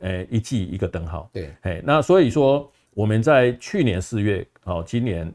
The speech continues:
Speaker 1: 的那个，诶，第一季，
Speaker 2: 嗯，
Speaker 1: 好，
Speaker 2: 掉到蓝灯。
Speaker 1: 它都，都是，对，都是蓝灯。但是呢，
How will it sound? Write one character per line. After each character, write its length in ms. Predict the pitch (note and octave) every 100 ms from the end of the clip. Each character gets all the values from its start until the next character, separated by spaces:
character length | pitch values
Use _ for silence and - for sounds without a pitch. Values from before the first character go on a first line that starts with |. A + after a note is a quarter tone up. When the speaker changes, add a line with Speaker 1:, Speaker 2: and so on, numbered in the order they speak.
| _
Speaker 1:
的 260 | F#2 F2 F2+
那 80 | G#2
个， 360 | F#2 E2+ F2 E2+
诶， 180 | F2+ E2+ -
第 180 | A2+
一 40 | A#2
季， 240 | A#2+ D#2+ -
Speaker 2:
嗯， 180 | G#2+ F2+
Speaker 1:
好， 240 | F2+ E2+ - _ _
Speaker 2:
掉 120 | C3+
到 100 | A#2
蓝 260 | A2+ F#2 G2
灯。 20 |
Speaker 1:
它 60 | A2
都， 220 | G#2+ A2 -
都 100 | A2
是， 140 | F#2+ F#2+ -
对， 240 | G2 D#2+ -
都 100 | G#2
是 100 | G#2+
蓝 220 | D#2+ D#2+
灯。 200 | F2 E2 - - _
但 160 | F3 E3+
是 140 | F3+
呢， 320 | C3 A2 A#2+